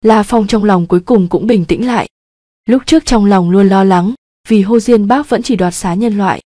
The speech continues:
nhưng mình đoạt xá ngoại tộc, một khi mình bị lộ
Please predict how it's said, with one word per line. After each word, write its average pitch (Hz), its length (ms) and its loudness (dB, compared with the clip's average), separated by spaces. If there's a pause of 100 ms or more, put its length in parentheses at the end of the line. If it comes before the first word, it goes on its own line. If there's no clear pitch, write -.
(140)
nhưng 208 240 2
mình 190 160 0
đoạt 185 160 0
xá - 160 -2
ngoại 233 200 -2
tộc, 190 220 0 (300)
một 214 220 2
khi 226 160 0
mình 202 220 0
bị 180 120 0
lộ 185 320 0